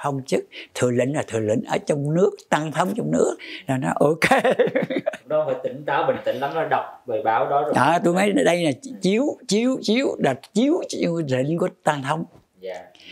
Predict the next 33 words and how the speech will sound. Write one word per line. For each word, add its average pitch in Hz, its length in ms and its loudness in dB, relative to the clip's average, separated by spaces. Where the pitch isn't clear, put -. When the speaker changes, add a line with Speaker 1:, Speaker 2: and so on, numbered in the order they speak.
Speaker 1:
Rồi 123 160 4
bắt 180 140 2
đầu 147 140 2
bên 165 180 2
đây, 160 180 2
ổng 156 280 2
hành 131 380 0
chánh 180 220 2
bên 190 100 -2
đây, 165 120 2
ổng 190 180 0
làm 139 220 2
hành 131 220 0
chánh - 180 2
thôi 180 240 0
chứ - 140 -2
không 180 140 -4
phải 135 200 -2
là 143 160 -2
ổng 160 180 -4
thông 165 300 -2
chức, 508 120 2
ổng - 200 -2
chức 494 120 0
ở 415 160 -4
trong 269 160 0
đó. 330 60 -8
Speaker 2:
Trong 139 200 0
khi 139 80 2
một 127 240 -4
năm 127 180 0
ông 131 140 -2
ở 113 100 -2